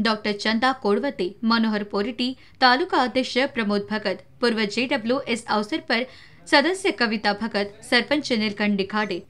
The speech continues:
कांग्रेस महासचिव निकेश गट्टेवाल सहित कई गणमान्य लोग उपस्थित थे और यह जनसंवाद यात्रा चार सितंबर को शुरू हुई थी। उसी दिन दोपहर में विपक्ष के नेता विजय वडेट्टीवार ने कहा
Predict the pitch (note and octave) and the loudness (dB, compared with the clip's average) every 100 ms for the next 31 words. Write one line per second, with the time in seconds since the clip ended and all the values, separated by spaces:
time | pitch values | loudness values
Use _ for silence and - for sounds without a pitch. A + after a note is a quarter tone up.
0 | - A#3+ A3 A3 A3 G#3 B3 D4 B3+ C#4 | 4 4 4 0 2 2 2 -2 0 2
1 | B3 G#3+ A3 G#3+ G3+ F#3+ C4+ A#3 A3 A3 | 2 2 0 0 -4 -2 -2 0 -2 -2
2 | G#3 G#3 - G#3+ G#3 G3+ F#3+ G3 B3+ C4 | -2 -2 -2 -2 0 0 2 2 2 0
3 | G#3 G#3 - G3+ A3 - F#3+ - G3+ - | 0 -2 -6 -4 -6 -6 -8 -8 -12 -16
4 | - A#3+ A#3+ A#3+ A3 A3+ A3+ G#3+ A#3 D4 | -4 0 2 2 2 0 0 0 0 2
5 | C#4+ C4 B3+ C4+ - B3 D#4 D#4+ C4 A3+ | 0 0 0 -2 0 2 2 0 -4 -2
6 | G#3 G3+ G#3+ B3 G#3+ A3 F#3+ F3 F3+ - | -2 -2 -4 -4 -4 -2 -2 -6 -8 -14
7 | - C4 C#4 G#4 G4 G4 A3+ G#3+ G#3+ E4+ | -8 -2 0 2 2 0 0 -2 0 -2
8 | D4 A#3+ C#4+ G3+ G#3 E4 - A3 G3+ G3+ | 2 2 0 -2 -2 -2 -2 0 0 0
9 | G#3+ G3+ G#3 G#3 F#3+ F#3+ F#3+ F#3+ F3+ G3 | 0 0 -2 -2 -2 -4 -4 -4 -2 -2
10 | A#3 B3 G3 | -2 -4 -6